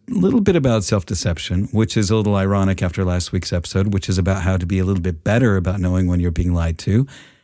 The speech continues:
and how to be a little more honest. But self-deception is something that we all do.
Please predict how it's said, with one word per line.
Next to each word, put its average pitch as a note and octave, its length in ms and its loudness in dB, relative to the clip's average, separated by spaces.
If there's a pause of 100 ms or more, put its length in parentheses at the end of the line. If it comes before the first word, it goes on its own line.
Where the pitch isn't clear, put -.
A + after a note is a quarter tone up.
and G#2+ 80 2
how G#2+ 100 4
to G2+ 80 2
be G2 120 2
a F#2 80 2
little F2+ 180 0
more E2+ 160 0
honest. G2 500 0 (640)
But C3 240 2
self-deception - 720 -2
is A#2 160 2
something G2+ 460 0
that G#2 100 0
we G2+ 140 2
all G2+ 160 2
do. A2 360 -2